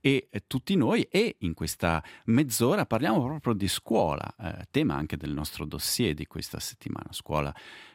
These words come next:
che, dicevamo, è iniziata questo lunedì nel Canton Ticino, il ventiquattro agosto nel Moesano, e che inizierà tra il sette e il diciassette settembre in Italia. Scuola, dunque, di questo parliamo, ma vista attraverso la letteratura dedicata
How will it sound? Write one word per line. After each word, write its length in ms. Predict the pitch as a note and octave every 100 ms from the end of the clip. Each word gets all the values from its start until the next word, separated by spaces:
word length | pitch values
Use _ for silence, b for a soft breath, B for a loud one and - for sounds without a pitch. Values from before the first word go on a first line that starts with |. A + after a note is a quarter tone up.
| B
che, 160 | D3+ A#2+
dicevamo, 480 | G#2 A#2 G#2 F#2+
è 60 | F2+
iniziata 400 | F2+ - F#2+ F2
questo 320 | A#2+ - A#2+
lunedì 480 | A2 A2+ A2 A2+ F#2+
nel 220 | E2+ D#2
Canton 400 | - E2 E2 G2
Ticino, 560 | - F3+ - F#3 A3 F#2+
il 80 | D2
ventiquattro 580 | D2+ - E2 D#2 - D#2+
agosto 340 | D2+ - D#2+
nel 140 | D2+
Moesano, 460 | D#2+ C3+ A2+ B1+ F2+
e 80 | D2+
che 100 | C2
inizierà 500 | C#2+ D2 - D#2+ D2+ B B B
tra 160 | - F2+
il 100 | F2+
sette 400 | - C3+ A#2+ -
e 40 |
il 40 | G2
diciassette 680 | B2 - G2+ - G2+ -
settembre 560 | F2 - - F2+ E2+ E2+
in 80 | E2
Italia. 460 | D#2 G#2+ F2+ C2
Scuola, 760 | - - - - E3 D#3+ G3+ F#3 B B B B
dunque, 500 | G2 F#2 F2 F#2+ C#3
di 100 | -
questo 340 | - D#2 -
parliamo, 480 | - B2 B2+ D3 A#3
ma 160 | C3+ B2+
vista 480 | A2+ G2 - -
attraverso 580 | C#3+ - G2+ D2+ - -
la 240 | G#2 D#2+ D#2+
letteratura 880 | F2 F#2 - F2 E2+ - F2+ D#2+
dedicata 640 | D2+ D#2 E2+ F#2 F2 F#2+